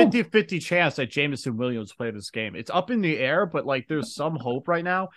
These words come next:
If he plays, ooh, look out, 'cause this good offense is gonna look a lot better with him on the field, I think.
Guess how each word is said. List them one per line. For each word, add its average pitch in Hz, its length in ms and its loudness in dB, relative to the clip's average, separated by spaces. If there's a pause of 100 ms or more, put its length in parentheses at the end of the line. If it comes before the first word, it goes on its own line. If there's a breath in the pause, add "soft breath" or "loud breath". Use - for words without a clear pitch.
(160 soft breath)
If 156 140 -2
he 254 160 6
plays, 165 600 2 (540)
ooh, 143 160 -2 (160)
look 151 460 2
out, 127 200 0
'cause 127 140 -6
this 175 160 -4
good 165 200 4
offense 143 460 2
is 113 80 -16
gonna 127 160 -4
look 117 220 -4
a 123 60 -8
lot 110 460 -6
better 113 220 -8
with 104 160 -14
him 104 160 -12
on 95 80 -16
the 90 80 -20
field, 95 260 -14
I 98 100 -10
think. 95 300 -12